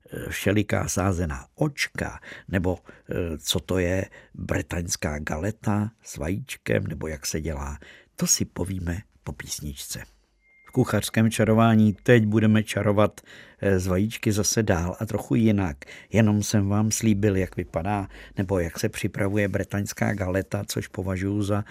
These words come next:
velice dobrý způsob, jak si udělat zase vajíčko třeba k snídani. Je třeba ale mít buď galetu jako takovou, což je tenká placka z pohankové mouky a vody, se dá říct, taková omeletka,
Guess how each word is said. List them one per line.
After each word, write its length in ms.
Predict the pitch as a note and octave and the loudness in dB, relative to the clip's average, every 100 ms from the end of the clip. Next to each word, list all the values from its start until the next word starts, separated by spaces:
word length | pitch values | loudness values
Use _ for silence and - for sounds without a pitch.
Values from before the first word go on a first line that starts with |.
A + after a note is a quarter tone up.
| - - - | -12 -18 -10
velice 580 | F#2 G#2+ G2+ G2+ - G#2 | 0 4 4 4 2 0
dobrý 340 | G#2 F#2+ G2+ | 0 -2 -4
způsob, 580 | - - A#2 - A2+ G2 | -4 -6 -8 -4 -4 -4
jak 160 | C3 - | -4 -6
si 120 | - | -6
udělat 360 | G#2+ F#2+ G2 | -2 0 0
zase 300 | F#2 F2+ G#2+ - - - | -2 -4 -4 -4 -12 0
vajíčko 420 | F#2+ G2 - - | 2 2 0 -4
třeba 320 | F#2 - F2+ G#2+ | -4 -2 -2 -2
k 100 | - | -2
snídani. 800 | - E2+ E2+ E2 E2+ E2+ E2 G#2+ - - - - | -2 -2 -2 -2 -2 0 -2 -6 -12 -20 -14 0
Je 140 | B2 | 2
třeba 300 | C#3 C#3+ C#3 | 2 2 2
ale 220 | D3+ D3+ | 2 2
mít 240 | C#3+ C#3 A2+ | 2 2 2
buď 240 | F#2+ A2 | 2 2
galetu 840 | G2+ G2+ G2 G2+ - G#2+ A2+ B2 A#2 | 4 4 4 0 0 0 0 0 -2
jako 240 | A2 A#2+ | -2 -4
takovou, 520 | A2 - - F2+ F#2+ | -4 -6 -6 -4 -4
což 280 | B2+ A#2 A2 | -4 -6 -4
je 80 | B2+ | -4
tenká 420 | - G2+ F#2+ A2 | -2 -2 0 -2
placka 400 | - F#2+ - - | -2 -6 -6 -8
z 60 | - | -8
pohankové 680 | - F#2 F#2+ G2 G#2+ G#2+ G2+ - - C#3+ | -6 -6 -4 -4 -2 -2 -6 -14 -14 -8
mouky 480 | E3 B2+ - C#3+ | -4 -4 -4 -6
a 100 | - | -4
vody, 340 | A#2+ B2+ B2+ G2 | -2 0 0 -2
se 180 | - F#2 | -6 -8
dá 180 | G2+ G2 | -8 -8
říct, 280 | F2 - | -8 -10
taková 520 | - - G2+ A#2 - - | -10 -6 -4 -4 -4 -4
omeletka, 720 | F#2+ F2 F2 - - F#2 | -4 -2 -4 -8 -8 -6